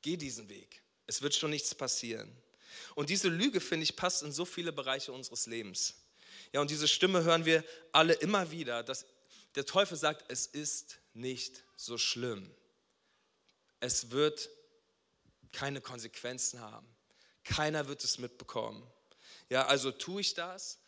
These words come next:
also gehe ich dorthin, also rauche ich das, also trinke ich das, also fasse ich das an, also klicke ich darauf“, weil ich irgendwie schon diese Lüge glaube, „Hey, irgendwie wird es nicht so schlimm sein und schließlich tut's doch niemandem weh.“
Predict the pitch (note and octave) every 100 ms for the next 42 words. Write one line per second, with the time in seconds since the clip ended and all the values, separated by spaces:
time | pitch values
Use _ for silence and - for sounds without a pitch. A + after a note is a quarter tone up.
0 | - - _ B2 A#2 A#2+ C#3 E3+ E3+ E3
1 | D#3+ E3 D#3+ D#3+ E3 - _ _ A2 A2
2 | A2 C3+ D#3 E3 - D3+ - - - -
3 | A2 A2 - D#3+ D#3+ D3+ - C#3+ C#3+ D3
4 | - - - - A2 G#2+ C#3 C3+ C3 -
5 | C3 - C#3 F3 F3 F3+ - - B2 A#2
6 | - D3+ D3+ C#3+ - B2+ A#2+ C#3+ C#3+ -
7 | - - - D3 D#3 - D#3 F3+ F#3 F3+
8 | F3+ F3+ D#3 D3 D3 E3+ D#3+ C#3+ D3+ D3+
9 | C3+ C#3 B2 - D3+ G#3 G3+ E3+ E3 A#2+
10 | B2+ - - _ C3+ D3+ D3 C#3+ - C3+
11 | B2+ - - - C3 - D3+ D#3 C3+ B2+
12 | A#2+ - D3+ D3+ D3 - C3 - B2+ A#2
13 | A2 A2+ B2 B2+ C#3+ G#2